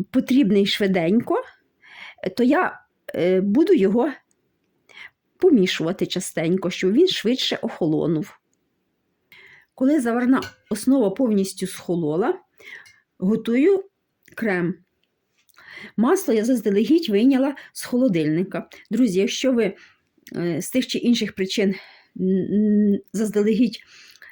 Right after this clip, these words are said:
не вийняли масло з холодильника, то можна його відправити в мікрохвильовку на декілька коротких імпульсів, щоб воно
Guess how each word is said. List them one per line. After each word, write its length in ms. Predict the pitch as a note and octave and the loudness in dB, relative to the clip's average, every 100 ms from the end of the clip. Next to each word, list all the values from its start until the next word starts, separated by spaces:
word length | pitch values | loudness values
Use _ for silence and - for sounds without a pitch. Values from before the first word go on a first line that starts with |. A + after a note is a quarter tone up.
| _ - | _ -4
не 160 | G#3 A3 | 0 2
вийняли 500 | A#3 G#3 F#3 F#3 F#3 - _ _ - | 2 2 2 0 -4 -16 _ _ -8
масло 460 | F3+ A3 A3 F#3 | -4 -2 -4 -4
з 60 | F3 | -6
холодильника, 800 | - F3+ F#3 A#3+ F#4+ E4+ - - - _ _ | -4 -4 0 2 4 2 0 -8 -14 _ _
то 100 | B3 | 2
можна 380 | A#3 C#4+ D4+ A3+ | 4 4 4 2
його 400 | A3 A#3+ B3 A#3 - _ _ _ _ - | 2 2 0 0 -6 _ _ _ _ -4
відправити 640 | A3+ A#3 B3+ G#3+ G#3 F3+ - - - | -4 -2 0 0 0 -2 -6 -16 -4
в 60 | G3+ | 2
мікрохвильовку 1200 | C4 C4+ F#3 - - F#3 F#3 A3 F4+ - - G3 - - - | 4 4 -2 -4 -6 -2 2 2 2 -2 -4 -4 -6 -12 -4
на 120 | G#3 | 0
декілька 680 | A#3+ - A#3+ A3 A3+ A3 - _ - - | 0 0 0 0 -2 -4 -6 _ -16 -2
коротких 580 | G#3+ A#3+ - C4+ - | 0 0 0 -4 0
імпульсів, 600 | C4+ F#4 - G3+ - E3 | 4 4 2 -2 -2 -4
щоб 280 | - - F#3+ | -2 -2 0
воно 300 | G3 B3 E4 | 2 2 2